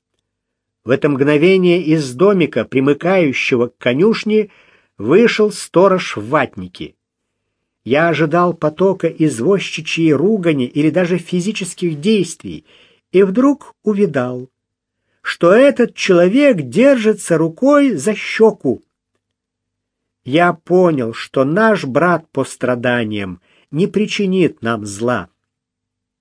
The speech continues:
«Конских яблок сегодня нет, овес дали плохого качества»,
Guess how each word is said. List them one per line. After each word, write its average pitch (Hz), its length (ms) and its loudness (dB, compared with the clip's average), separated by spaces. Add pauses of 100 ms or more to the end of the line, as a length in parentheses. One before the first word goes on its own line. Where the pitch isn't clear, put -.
(2750)
«Конских 180 680 -4
яблок 170 520 -2
сегодня 147 600 -2
нет, 190 580 -4 (220)
овес 156 460 0
дали 190 260 0
плохого 165 600 -2
качества», - 760 -8